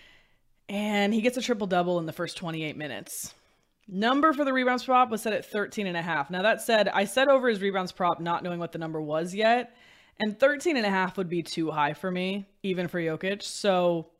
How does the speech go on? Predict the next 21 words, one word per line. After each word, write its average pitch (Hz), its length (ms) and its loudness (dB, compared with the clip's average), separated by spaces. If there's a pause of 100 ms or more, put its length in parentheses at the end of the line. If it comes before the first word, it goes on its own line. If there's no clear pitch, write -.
(1120)
not 185 380 6
a 170 80 4
play. 170 580 -2 (200)
Thirteen 185 340 0
and 170 80 -2
a 147 60 -4
half, 151 320 -4
that's 160 200 -2
a 165 60 -4
colossal 151 720 -4
number. 123 440 -8 (680)
And 202 100 0
it 185 60 -2
makes 185 200 0
sense, 156 300 -4
right? 175 180 2
Like 170 140 -2
I 165 80 -2
said, 156 340 -2
we, 160 160 -4
I, 156 180 -4